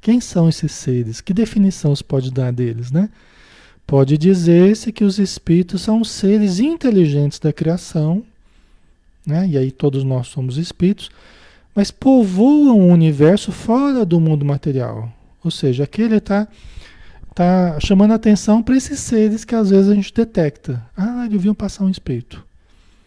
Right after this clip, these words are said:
Nós sabemos que nós somos espíritos encarnados, né? Mas quem são esses seres que nós entramos em contato? Quem são esses espíritos, né? São seres inteligentes da criação,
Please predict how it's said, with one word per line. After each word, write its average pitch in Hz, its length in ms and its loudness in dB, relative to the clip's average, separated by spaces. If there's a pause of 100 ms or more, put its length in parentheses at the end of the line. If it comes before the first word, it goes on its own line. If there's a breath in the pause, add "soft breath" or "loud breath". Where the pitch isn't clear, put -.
(440)
Nós 220 140 -2
sabemos 220 380 0
que - 120 -8
nós 196 260 2
somos 147 320 -2
espíritos - 760 -6
encarnados, 147 1000 -4
né? 165 200 -2 (500 soft breath)
Mas 185 140 -4
quem 262 280 0
são 196 220 0
esses 180 240 -2
seres 139 800 -4 (640)
que 156 120 0
nós 147 180 0
entramos 139 480 0
em 139 80 -2
contato? 131 720 -6
Quem 202 160 -4
são 165 220 -4
esses 147 240 -8
espíritos, 135 680 -8
né? 180 140 -4 (380 soft breath)
São - 180 -20 (100)
seres 196 520 0
inteligentes 214 640 0
da 170 120 -4
criação, 156 560 -8